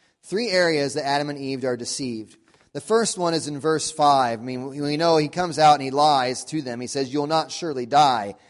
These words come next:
in verse four, which they do die spiritually, will,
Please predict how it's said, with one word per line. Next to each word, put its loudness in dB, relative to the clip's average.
in -4
verse -2
four, 2
which -6
they -6
do -6
die 2
spiritually, -6
will, -8